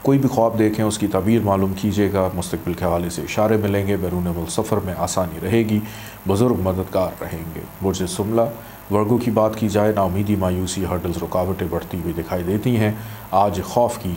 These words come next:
कैफियत तारी है। बुर्ज मेज़ान, लिब्रा,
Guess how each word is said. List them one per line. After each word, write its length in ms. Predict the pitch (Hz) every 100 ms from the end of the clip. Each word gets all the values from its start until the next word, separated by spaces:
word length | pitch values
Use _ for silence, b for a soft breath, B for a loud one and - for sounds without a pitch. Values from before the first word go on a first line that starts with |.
| 90
कैफियत 340 | 92 - 90
तारी 320 | - 87 82 78
है। 60 | 82 -
बुर्ज 180 | 90 98
मेज़ान, 560 | 87 92 90 113 123 127 B B B -
लिब्रा, 400 | 107 110 120